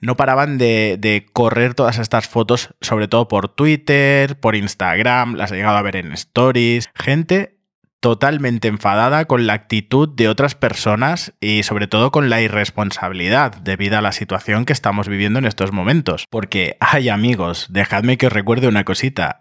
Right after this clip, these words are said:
y no hay más realidad que un hater es aquel que quiere ser como tú, pero no puede. Pues todo este enfado pasa, mm, por la gente que no tiene niños,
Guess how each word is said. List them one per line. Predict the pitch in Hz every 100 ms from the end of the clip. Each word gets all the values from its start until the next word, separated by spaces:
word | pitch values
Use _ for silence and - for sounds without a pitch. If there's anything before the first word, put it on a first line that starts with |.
| _
y | - 98 92 87 85 -
no | 92 110
hay | 113
más | 113 104
realidad | 101 92 92 127 139
que | 98 92 -
un | 131 127
hater | - 127 123 131 135 _ _ _ _ _ _ -
es | 110 73 - _ _ _ _
aquel | 95 104 - 117 139 - _ _ _ _ -
que | 117 110
quiere | 110
ser | 107 - 104
como | 107 95 95
tú, | 135 185 - -
pero | - 98
no | 101 95
puede. | 95 82 90 - _ _ _ _ _ _ - - - - - -
Pues | 82
todo | - 110
este | 120 127
enfado | 123 127 123 127 123
pasa, | 135 123 127 -
mm, | 71 - - - 78 -
por | 110
la | 98 92
gente | 120 123 117 117 -
que | 95
no | 95
tiene | 104 107
niños, | 120 143 143 147 175